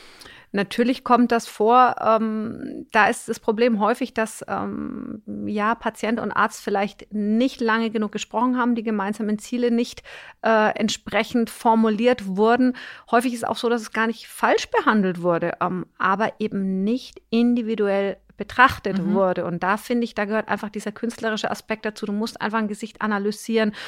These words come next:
Speaker 1: man muss, äh, das Profil angucken, in der Bewegung, äh, man muss auch eine gesprochene Lippe sehen und nicht eine statische. Und das, beim Gesicht ist es natürlich ganz genauso. Und, äh, da gehört einfach wirklich, äh,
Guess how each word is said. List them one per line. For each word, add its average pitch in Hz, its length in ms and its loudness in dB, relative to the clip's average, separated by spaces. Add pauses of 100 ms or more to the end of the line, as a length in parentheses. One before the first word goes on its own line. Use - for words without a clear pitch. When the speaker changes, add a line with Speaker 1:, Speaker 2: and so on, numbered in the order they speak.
(160)
Speaker 1:
man 214 140 0
muss, 226 180 -2
äh, 123 340 -2
das - 140 -4
Profil - 460 -2
angucken, 214 580 -2
in 269 200 4
der 247 100 6
Bewegung, 214 840 2
äh, 190 380 -2
man 208 140 0
muss 233 140 -2
auch - 160 0
eine 220 240 0 (340)
gesprochene 285 580 4
Lippe 202 300 2
sehen 175 340 -2
und 175 120 -4
nicht 220 160 -2
eine 214 160 0
statische. 202 800 2
Und 170 140 -4
das, 175 100 -10
beim 180 480 -2
Gesicht 226 340 -6
ist 202 80 -4
es 190 120 -8
natürlich 190 360 -6
ganz 190 280 -2
genauso. 190 600 0 (500)
Und, 196 480 2
äh, 175 260 0
da 175 140 -2
gehört 208 280 -2
einfach 180 300 -4
wirklich, 190 500 -10
äh, - 380 -4